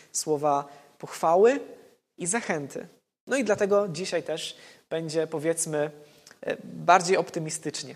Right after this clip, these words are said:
niż w ostatnim kazaniu z tej księgi. Więc przeczytajmy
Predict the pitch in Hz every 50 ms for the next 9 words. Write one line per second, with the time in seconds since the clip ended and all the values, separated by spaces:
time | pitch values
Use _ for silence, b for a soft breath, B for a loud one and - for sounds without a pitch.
0 | - - 131 123 - - - 147 - - 135 127 - 135 123 123 - 127 120 127
1 | 123 123 - - - - - - 135 131 - - - 139 139 - _ _ _ _
2 | _ B B B B B - 196 226 240 220 - - 208 202 196 196 202 175 151
3 | 139 127 113